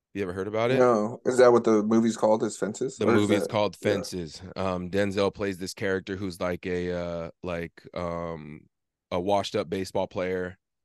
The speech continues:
Speaker 1: who, like, has, like, a, a wife and, and a son that he's raising,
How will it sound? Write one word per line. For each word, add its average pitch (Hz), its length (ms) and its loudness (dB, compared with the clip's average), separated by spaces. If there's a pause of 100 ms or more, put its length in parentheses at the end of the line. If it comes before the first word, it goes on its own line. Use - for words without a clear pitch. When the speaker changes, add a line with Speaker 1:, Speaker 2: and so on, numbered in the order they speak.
(180)
Speaker 1:
who, 90 720 -4
like, 85 260 -4
has, 90 400 -2
like, 87 260 -6
a, 87 220 -4
a 90 80 -4
wife 92 480 -2 (160)
and, 87 440 -6
and 87 140 -6
a 87 60 -8
son 92 320 -4
that 90 100 -6
he's 90 200 -8
raising, 90 520 -6